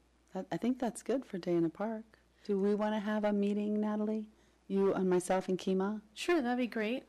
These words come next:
Speaker 1: Okay,
Speaker 2: Um,
Speaker 1: do you wanna send out an email for us and, um, see what days work for Kima?
Speaker 2: Sure, and if only one of you can meet, that would be
Speaker 1: Will do.
Speaker 2: fine, so we can
Speaker 1: We'll
Speaker 2: start
Speaker 1: make it
Speaker 2: working.
Speaker 1: happen. Okay.
Speaker 2: Yeah.
Speaker 1: That sounds good.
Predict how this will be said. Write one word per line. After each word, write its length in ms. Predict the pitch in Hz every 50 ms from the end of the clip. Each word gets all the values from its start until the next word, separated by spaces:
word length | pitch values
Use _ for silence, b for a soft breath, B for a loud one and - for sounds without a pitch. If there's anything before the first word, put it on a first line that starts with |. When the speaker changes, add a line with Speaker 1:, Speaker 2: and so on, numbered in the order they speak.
| - -
Speaker 1:
Okay, 200 | 208 208 190 196
Speaker 2:
Um, 60 | 196 190
Speaker 1:
do 80 | 185
you 60 | 190
wanna 160 | 185 180 180 175
send 260 | - - 185 180 180
out 160 | 175 175 175
an 100 | 180 175
email 360 | - - 180 180 180 185 190
for 140 | 185 - 185
us 500 | - - 190 196 196 - - - - - -
and, 420 | - 180 175 175 175 175 175 175 180
um, 300 | 175 175 170 175 175 175 - b b b b b b b b b b b b b
see 140 | - - 190
what 160 | 170 170 160
days 220 | 160 170 160 165 -
work 160 | 156 160 -
for 120 | - -
Kima? 360 | 180 - - 180 175 170 185 180 - - _ _ _ _
Speaker 2:
Sure, 400 | - - - 349 370 330 208 196 - - -
and 480 | 226 226 220 220 214 214 214 202 - - - _ _ _ -
if 180 | 208 196 - 240
only 160 | 226 226 220
one 180 | 214 214 202
of 120 | 208 202 196
you 80 | 220
can 200 | 214 - 214 202 196
meet, 260 | 202 196 214 254 -
that 80 | - 190
would 100 | 190 190
be 140 | 196 196 202
Speaker 1:
Will 180 | 196 214 208
do. 140 | 196 196 196
Speaker 2:
fine, 340 | 190 196 190 185 190 196 196
so 100 | 202 - -
we 40 | 202
can 280 | - - 185 180 180 180 - _ -
Speaker 1:
We'll 100 | - 233
Speaker 2:
start 40 | 240
Speaker 1:
make 160 | 214 180 175
it 40 | 180 151
Speaker 2:
working. 280 | 156 156 196 202 202 - - - -
Speaker 1:
happen. 40 |
Okay. 200 | - - - 175 -
Speaker 2:
Yeah. 140 | - 302 339 - - - -
Speaker 1:
That 80 | 190
sounds 180 | - 202 190 -
good. 180 | - 170 156